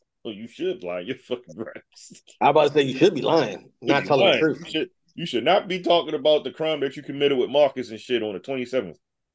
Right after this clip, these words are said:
Speaker 2: <laughs>
Speaker 1: Not rap about that shit, man. Now you and Marcus fucking going to prison now and shit. He looking at you crazy. Like, why the fuck you implicate me in this shit, man? That shit dumb, man.
Speaker 2: Don't get that nigga off first and last name.
Speaker 1: Yeah, like,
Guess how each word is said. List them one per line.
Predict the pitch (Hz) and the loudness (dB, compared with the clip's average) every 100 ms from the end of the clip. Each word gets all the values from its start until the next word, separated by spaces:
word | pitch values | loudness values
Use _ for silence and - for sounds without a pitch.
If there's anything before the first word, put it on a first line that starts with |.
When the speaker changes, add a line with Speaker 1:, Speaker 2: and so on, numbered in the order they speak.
| _ - | _ -12
Speaker 2:
<laughs> | - - - - 622 - _ _ _ _ _ - | -12 -8 -6 2 2 2 _ _ _ _ _ -8
Speaker 1:
Not | 120 175 | 0 2
rap | 175 180 | 2 2
about | 131 127 | 2 2
that | 120 117 | 0 -4
shit, | 113 110 | -4 -6
man. | 117 127 127 117 _ | -4 -2 -4 -6 _
Now | 98 113 | -6 -4
you | 120 147 | -2 -2
and | 135 | 2
Marcus | 139 117 107 95 82 | 2 2 -6 -12 -4
fucking | 127 101 | -4 -2
going | 113 117 | -4 -4
to | - | -2
prison | 143 113 101 | -2 -2 -2
now | 98 | -4
and | 92 87 | -6 -12
shit. | - 95 - | -12 -10 -10
He | 110 | -8
looking | 120 113 117 | -6 -4 -6
at | 110 | -8
you | 131 | -10
crazy. | - 104 78 71 _ _ | -8 -8 -8 -16 _ _
Like, | - | -6
why | 170 | -4
the | - | -2
fuck | 175 156 | -2 -2
you | 165 | -6
implicate | 123 143 160 135 | -4 -4 -2 -2
me | 147 | -4
in | 147 | -6
this | 160 | -6
shit, | 127 120 | -6 -4
man? | 123 143 151 147 _ _ _ _ _ _ - | -2 -2 -4 -8 _ _ _ _ _ _ -10
That | 104 | -10
shit | - - | -10 -6
dumb, | 107 90 80 | -4 -4 -8
man. | 87 90 _ _ _ _ - | -10 -12 _ _ _ _ -12
Speaker 2:
Don't | 110 127 | -6 -2
get | 117 | -2
that | 117 113 | -2 -2
nigga | 110 107 | -2 -2
off | - | -2
first | 135 131 | -2 0
and | 139 131 110 | 0 0 -2
last | 107 101 | -6 -10
name. | 113 98 78 - - | -12 -12 -14 -16 -2
Speaker 1:
Yeah, | 165 208 160 | 0 4 6
like, | 127 | 4